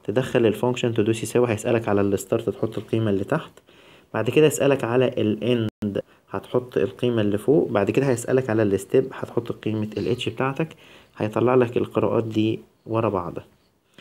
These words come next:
آه، طيب، آه، نيجي بعد كده ال-، الخطوة دي بتتم في حالة ال-، آه، هي هي بالظبط الخطوة اللي احنا عملناها دي، أو حتى الآن الشغل اللي احنا عملناه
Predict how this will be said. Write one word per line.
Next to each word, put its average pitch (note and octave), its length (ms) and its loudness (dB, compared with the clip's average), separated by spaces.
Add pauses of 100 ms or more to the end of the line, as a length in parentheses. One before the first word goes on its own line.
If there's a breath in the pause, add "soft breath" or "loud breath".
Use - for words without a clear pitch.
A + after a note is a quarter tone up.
(320 loud breath)
آه، B2 300 0
طيب، G#2+ 400 2 (360)
آه، A#2 220 2
نيجي F3 260 6
بعد C#3 220 4
كده C3+ 460 4 (260)
ال-، G#2+ 320 -2
الخطوة C#3+ 380 4
دي C#3+ 380 4
بتتم C#3 500 2 (440 soft breath)
في C3 280 4
حالة A#2+ 460 4
ال-، G2+ 580 0 (140)
آه، F#2+ 280 -8 (220)
هي D3 200 4
هي C#3 180 4
بالظبط A2 420 -2
الخطوة - 300 -2
اللي B2 120 4
احنا B2 120 0
عملناها A2+ 380 2
دي، C3 200 2
أو A#2 60 0
حتى - 260 0
الآن A#2 200 0
الشغل A#2+ 240 0
اللي A#2+ 120 6
احنا A#2+ 160 -2
عملناه A2 440 2